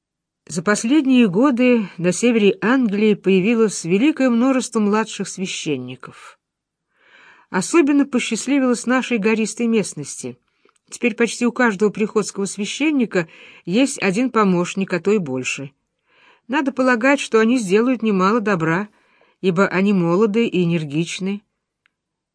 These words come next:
Но мы собираемся вести повествование не о последних годах. Мы обратимся к началу нашего столетия. Последние годы подернуты серым налетом, выжжены солнцем и бесплодны.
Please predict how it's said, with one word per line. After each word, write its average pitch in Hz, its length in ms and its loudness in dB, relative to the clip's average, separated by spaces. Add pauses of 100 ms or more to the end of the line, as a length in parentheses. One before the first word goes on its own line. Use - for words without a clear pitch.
(100)
Но 185 120 0
мы 226 80 2
собираемся 254 580 2
вести 220 300 -4
повествование 226 720 0
не 220 100 2
о 220 60 2
последних 220 600 -2
годах. 165 540 -2 (640)
Мы 202 220 2
обратимся 208 640 -2
к 208 80 -6
началу 214 440 0
нашего 208 420 -2
столетия. 175 720 -2 (1000)
Последние 208 540 0
годы 208 260 2
подернуты 202 640 0
серым 220 340 0
налетом, 202 640 0 (560)
выжжены 202 500 2
солнцем 214 500 0
и 185 40 -2
бесплодны. 165 840 -4